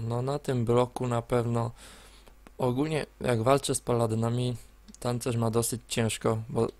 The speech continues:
Paladyn ma coś takiego jak kontrę. Czyli ma ileś tam procent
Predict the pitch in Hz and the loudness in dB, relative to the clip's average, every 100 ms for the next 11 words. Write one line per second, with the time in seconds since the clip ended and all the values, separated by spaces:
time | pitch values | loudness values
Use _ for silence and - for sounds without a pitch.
0 | - - 120 127 131 120 120 120 120 120 | -12 2 6 6 4 -2 -2 -4 -2 -2
1 | 110 - 110 - - - - - - - | -2 0 -2 -2 -10 -14 -20 -20 -18 -20
2 | - - - - - - - - 139 131 | -20 -20 -20 -20 -20 -20 -10 -2 0 2
3 | 123 - 151 143 - 120 - 117 - - | 2 2 4 4 4 0 2 -2 0 -2
4 | 123 | -4